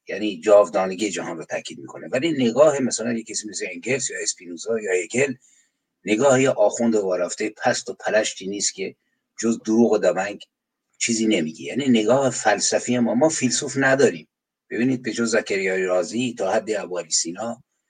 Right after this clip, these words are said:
فیلسوف ما نداریم، برای اینکه این مزخرفاتی که از نیروی اولترا راست ارتجاعی باور داره، خمینی و خامنه‌ای و تا میانه روهای مثل آقای طالقانی و آقای آشوری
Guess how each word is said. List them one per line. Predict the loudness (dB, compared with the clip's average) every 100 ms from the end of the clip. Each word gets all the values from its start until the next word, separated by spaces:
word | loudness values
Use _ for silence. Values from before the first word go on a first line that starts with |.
| _ _ _ -20 -18
فیلسوف | -8 -4 -2 -4 -4
ما | -4
نداریم، | 0 2 2 0
برای | -2 -2 -2
اینکه | -2 -4 -2
این | 2 4 4
مزخرفاتی | 4 6 4 4 0 2 0 -2 -10
که | -10 -12 _ _ _
از | 0 0 4
نیروی | 4 4 4 2 2 0 -10 _ _ _ _ _ _ _
اولترا | 2 4 2 0 2 4
راست | 6 6 4 0
ارتجاعی | -4 -4 -6 -4 -2
باور | 0 0 2 2
داره، | 0 -6 -10
خمینی | -8 -8 -6 -6 -6
و | -6
خامنه‌ای | -4 -4 -4 -4 -6 -6
و | -10 -12 _ _ _ -2
تا | 4 6
میانه | 6 6 6 2
روهای | -2 -2 0
مثل | 0 0 0
آقای | 0 0
طالقانی | -2 -4 -2 -4 -6 -8 -10 _ _ -20 _ _ _
و | -2
آقای | 0 2 4
آشوری | 2 2 -2 -4 -4 -4 -6